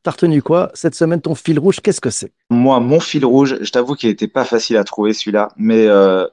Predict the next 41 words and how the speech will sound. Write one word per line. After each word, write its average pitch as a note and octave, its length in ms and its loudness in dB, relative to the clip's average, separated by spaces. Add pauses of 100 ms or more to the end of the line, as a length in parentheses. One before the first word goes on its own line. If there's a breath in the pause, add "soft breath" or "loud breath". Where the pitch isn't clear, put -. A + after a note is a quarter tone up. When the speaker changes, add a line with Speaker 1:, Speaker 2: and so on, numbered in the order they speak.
Speaker 2:
une C3+ 140 -4
fois D3+ 260 0
que D3 60 -4
j'ai, A#2 300 2 (400 loud breath)
j'ai, A2+ 280 2
j'ai G#2 140 0
revu C#3 420 0
toute D3+ 320 -6
la C3 80 0
séquence - 460 -2
de A#2+ 80 2
la A2+ 100 2
semaine, C3 420 0 (520 soft breath)
euh, G#2+ 280 2
il A#2+ 120 0
est B2+ 60 4
venu C3 180 2
assez C#3+ 180 -4
na-, C#3 260 0
naturellement, B2+ 640 0
c'est - 380 -4 (100)
oser D#3+ 300 2
faire D3+ 300 -2
différent B2+ 640 0
dans A#2 220 -2
un A#2+ 80 2
monde C#3+ 220 0
différent. A2+ 480 -4 (200)
Tout G#3 180 2
ce G#3 100 -2
qu'on D3+ 240 0
a C3+ 460 4
toute - 260 -14
cette - 180 -4
semaine D3 600 0
montre D3+ 400 0
finalement C3+ 720 0
des A#2 220 0
changements D3+ 500 0
de C#3+ 60 0
monde. C3 420 2